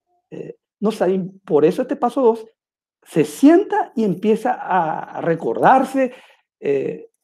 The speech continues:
eh, las vencidas se va a recordar, eh, la, perdón, eh, la, las de corto plazo porque estaba pagando, pero hay deuda que hace seis meses no pagaba,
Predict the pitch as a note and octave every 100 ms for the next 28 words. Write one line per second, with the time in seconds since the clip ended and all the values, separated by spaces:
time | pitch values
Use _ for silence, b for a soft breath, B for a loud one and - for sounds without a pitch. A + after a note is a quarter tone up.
0 | _ _ - - - - E3+ F#3+ E3 C4
1 | D#4 - G#3+ A3 G#3+ G3+ E3+ F3+ B3 -
2 | D#3+ C#3+ B2+ C#3 - _ _ _ _ _
3 | _ _ _ _ _ - - D3 F3 F#3
4 | C#3+ - C3 A#2 - - - - D#3 D#3+
5 | C#3 E3+ G#3+ - F#3+ A3+ G#3 F3+ D#3+ D#3+
6 | D3 D#3 D#3+ C#3 D3+ D3 F3 F3+ F#3+ G3
7 | - - - E3 E3+ F#3+ F#3 G3+ G3+ F3
8 | D#3+ G3+